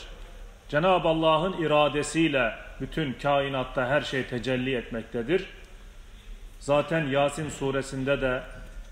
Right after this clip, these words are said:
bildirildiği üzere, "İnnemâ emruhu izâ erâde şey'en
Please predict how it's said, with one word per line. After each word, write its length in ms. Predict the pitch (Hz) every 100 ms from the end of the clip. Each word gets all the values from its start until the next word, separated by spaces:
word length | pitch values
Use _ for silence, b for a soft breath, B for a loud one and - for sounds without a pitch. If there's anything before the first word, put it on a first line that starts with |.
| 123
bildirildiği 580 | 135 127 131 123 117 147
üzere, 560 | 123 113 113 131 160 - - - - - -
"İnnemâ 640 | 170 165 147 139 135 127 135
emruhu 720 | 147 143 135 120 139 156 175 185 - - - B B B B B -
izâ 420 | 135 131 151 151
erâde 560 | 151 139 160 165 151 139
şey'en 580 | - 151 170 170 170